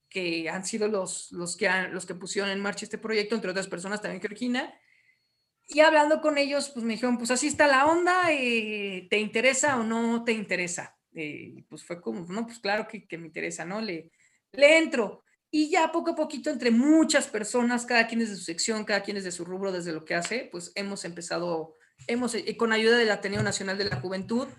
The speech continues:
hemos echado a andar esta, esta revista precisamente, donde la idea es publicar personas, publicar gente que quiera, que quiera, que quiere escribir, que le gusta la literatura,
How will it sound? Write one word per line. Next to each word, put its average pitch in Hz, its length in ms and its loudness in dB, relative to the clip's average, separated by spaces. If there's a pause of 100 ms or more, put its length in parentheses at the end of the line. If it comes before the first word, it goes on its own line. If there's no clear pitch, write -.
(360)
hemos 220 320 -2
echado 196 400 0
a - 20 0
andar 190 480 -4 (180)
esta, 170 640 -4 (640)
esta 240 340 4
revista 208 460 -2
precisamente, 262 960 0 (840)
donde 196 220 -4
la 196 100 2
idea 226 160 4
es 233 140 0
publicar 214 640 0
personas, 254 500 2
publicar 208 460 -4
gente 254 480 -2 (100)
que 190 120 -8
quiera, 208 480 -2 (280)
que 175 120 -12
quiera, 190 440 -2
que 165 120 -10
quiere 175 180 -10
escribir, 185 380 -8
que 202 80 -6
le 175 80 -6
gusta 170 220 -10
la 170 80 -4
literatura, 165 520 -6